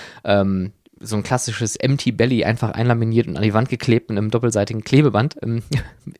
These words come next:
like wer's kennt. Äh, wenn das zum Beispiel länger als einen Monat irgendwo klebt,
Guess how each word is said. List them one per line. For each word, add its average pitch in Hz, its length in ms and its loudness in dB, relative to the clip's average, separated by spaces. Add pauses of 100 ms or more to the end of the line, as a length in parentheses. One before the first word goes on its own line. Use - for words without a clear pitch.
(400)
like 107 280 -4
wer's - 180 -2
kennt. 131 280 -2 (460)
Äh, 127 100 4 (380)
wenn 143 180 0
das 170 160 0
zum 180 100 -2
Beispiel 160 200 0
länger 139 200 2
als 147 120 0
einen 127 160 0
Monat 147 440 0 (160)
irgendwo 123 340 0
klebt, - 440 -2